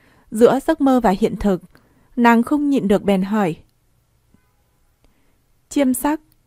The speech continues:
cậu tin có kiếp trước và kiếp này không?" "Kiếp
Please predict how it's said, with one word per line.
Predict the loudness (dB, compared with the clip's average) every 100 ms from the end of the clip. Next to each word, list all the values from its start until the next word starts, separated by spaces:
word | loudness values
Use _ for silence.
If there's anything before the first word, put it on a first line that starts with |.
| _ _ _ _
cậu | 2 4
tin | 0 2
có | 2
kiếp | 2 -4 -2
trước | -2 0
và | -2
kiếp | 0 -2
này | 0 0 0
không?" | 0 -2 -2 _ _ _ _ _ _ _ _ _ _ _ _ _ _ _ _ _ _ _ _ _
"Kiếp | 0 0